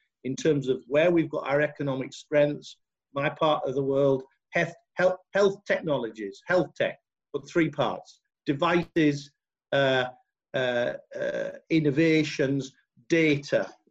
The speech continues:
uh, uh, is where, where we have strength. So let's build on that. Now, how does that work in Cheshire and Warrington in life sciences? How do we put that together and forget the administrative boundaries? I think the other thing as well is,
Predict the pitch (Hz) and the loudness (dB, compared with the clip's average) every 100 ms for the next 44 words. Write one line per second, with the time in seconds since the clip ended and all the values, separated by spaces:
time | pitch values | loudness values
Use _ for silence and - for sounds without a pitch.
0 | _ - 131 120 - - 127 127 123 - | _ -2 2 2 0 -4 -6 -4 -6 -6
1 | 139 127 143 135 135 139 135 131 131 123 | -4 2 4 4 2 2 2 2 2 0
2 | 123 113 - 143 110 - 208 214 - 190 | -4 -8 -2 -2 -2 -2 -2 0 2 4
3 | 143 107 92 - 135 220 226 220 208 - | 4 -2 -8 -12 -6 -2 0 0 0 0
4 | 170 170 165 170 147 165 156 - 147 151 | 2 2 2 -2 -2 -4 -4 -2 0 2
5 | 139 127 117 123 131 123 - 110 110 110 | 2 0 -6 -4 -4 -4 -6 -10 -12 -10
6 | 143 185 175 170 156 - _ - 202 196 | -6 -2 0 0 0 -4 _ 0 0 0
7 | 147 - - 139 156 135 113 _ _ - | -6 -8 -6 0 2 2 -4 _ _ -12
8 | 156 - 190 - - 143 135 127 123 117 | -10 -6 -2 -2 -2 -4 -2 -2 -4 -14
9 | - 113 - 101 98 110 170 170 269 233 | -14 -14 -14 -16 -18 -16 -10 -2 0 0
10 | 269 269 202 147 120 170 185 120 - 123 | 0 0 0 -2 -2 2 2 2 -4 -10